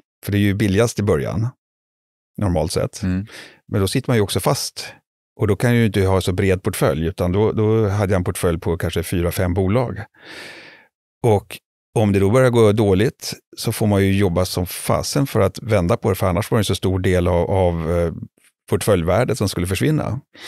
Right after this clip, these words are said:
Speaker 1: Och skulle det behövas mer pengar så hade jag ju svårt att förs-, försvara min ägarandel i bolagen. Så det var ingen bra taktik där. Så de senaste åren så har jag istället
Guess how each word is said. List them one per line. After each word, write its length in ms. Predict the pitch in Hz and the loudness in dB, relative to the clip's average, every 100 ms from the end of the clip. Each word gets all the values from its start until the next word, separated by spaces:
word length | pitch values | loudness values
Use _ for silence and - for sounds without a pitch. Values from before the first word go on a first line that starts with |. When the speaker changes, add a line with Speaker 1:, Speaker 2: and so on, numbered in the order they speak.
| - - - - - _ _ _ _ _ _ _ _ _ _ _ _ 123 | -16 -16 -16 -20 -20 _ _ _ _ _ _ _ _ _ _ _ _ -2
Speaker 1:
Och 180 | 101 | 0
skulle 380 | - - 107 104 | -2 2 2 4
det 180 | 98 98 | 4 4
behövas 360 | 95 92 92 98 | 4 2 2 0
mer 220 | 110 147 | 0 2
pengar 280 | 107 95 92 | 2 2 2
så 120 | 92 | 2
hade 120 | 90 | 2
jag 80 | 90 | 2
ju 60 | |
svårt 360 | 85 - 92 - | 0 0 -2 0
att 120 | - | -4
förs-, 360 | 90 90 - 104 | -2 -4 -6 -16
försvara 720 | - - 104 - 92 87 90 | -16 -6 -4 -2 2 4 4
min 220 | 90 85 | 2 2
ägarandel 640 | 90 85 82 87 139 - 62 - _ _ _ - | 2 2 0 0 -2 -2 -6 -10 _ _ _ -4
i 40 | |
bolagen. 640 | 92 87 71 60 50 - 104 - _ - - - _ _ - | 0 0 -2 -4 -6 -6 -8 -10 _ -20 -20 -20 _ _ -4
Så 100 | 107 | 2
det 60 | |
var 80 | 139 | 4
ingen 220 | 139 113 | 4 4
bra 320 | 113 120 120 - - | 4 4 2 -2 -6
taktik 460 | 117 - 117 135 - | -4 -2 -2 -2 -2
där. 200 | 92 87 | 0 2
Så 60 | |
de 120 | 98 98 | 0 0
senaste 460 | 117 113 131 156 | 2 0 0 0
åren 480 | 117 95 87 85 90 - | 0 2 2 2 -2 -6
så 180 | - 98 | -4 -2
har 60 | |
jag 40 | 90 | 0
istället 380 | - 92 85 | 0 0 0